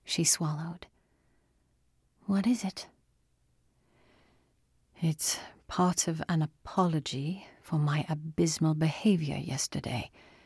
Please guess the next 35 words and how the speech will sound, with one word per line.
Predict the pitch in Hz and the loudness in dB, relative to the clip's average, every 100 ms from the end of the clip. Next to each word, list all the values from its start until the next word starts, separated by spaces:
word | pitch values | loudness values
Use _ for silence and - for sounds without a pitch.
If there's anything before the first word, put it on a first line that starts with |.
| _ _ _ _ _ _ _ _ _ - | _ _ _ _ _ _ _ _ _ 2
I've | 190 170 | 4 6
been | 175 170 | 6 6
feeling | 180 160 160 | 4 4 4
a | 156 | 4
bit | 160 - | 2 4
under | 160 156 | 4 4
the | 160 | 2
weather, | 160 170 156 147 - - _ _ _ 165 | 4 4 4 2 -4 -18 _ _ _ -2
and | 151 - | 0 2
my | 151 | 2
temper | - 165 - - | 4 2 2 2
always | 202 190 175 | 2 2 2
gets | 160 - | 0 0
the | 156 | 2
better | 175 - | 2 2
of | 151 | 0
me | 147 143 | -2 -2
when | 160 | 0
I'm | 156 147 | 0 2
not | - 165 | 0 2
well. | 160 156 - - - - - - - _ _ - | 2 2 0 -12 -20 -20 -20 -20 -20 _ _ 2
But | 180 - | 4 4
it's | 190 - | 4 6
no | 220 | 6
excuse. | 196 - 233 190 - - - - - _ _ _ _ _ _ _ | 6 2 4 2 2 -4 -6 -14 -20 _ _ _ _ _ _ _
Please, | 247 160 - - - | 2 2 0 -16 0
open | 226 208 - | 2 2 -2
it." | 151 - _ _ _ _ _ _ _ _ _ _ _ _ _ _ _ _ _ _ _ _ 185 | -10 -14 _ _ _ _ _ _ _ _ _ _ _ _ _ _ _ _ _ _ _ _ 0
The | 185 | 2
box | 196 214 220 180 | 4 4 2 2
was | 170 - | 0 4
inlaid | 196 190 180 175 | 6 6 6 4
with | 170 165 | 2 2
mother-of-pearl | 175 170 175 175 - - 175 175 | 4 4 2 0 -2 -2 0 0
flowers | - 170 165 165 175 | 0 0 2 0 -2